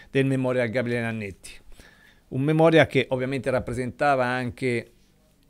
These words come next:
l'ultima prova del Grand Prix, aveva un punteggio triplo addirittura, quindi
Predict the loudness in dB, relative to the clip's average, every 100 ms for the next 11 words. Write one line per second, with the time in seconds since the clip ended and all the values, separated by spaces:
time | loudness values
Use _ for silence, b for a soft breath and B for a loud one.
0 | _ _ _ _ -6 0 0 0 -2 0
1 | 0 0 0 0 0 0 -2 0 2 4
2 | 4 2 0 -2 -6 0 0 2 0 0
3 | 4 4 4 0 -2 -2 -4 -2 2 2
4 | 2 -2 -4 -2 -2 -2 -4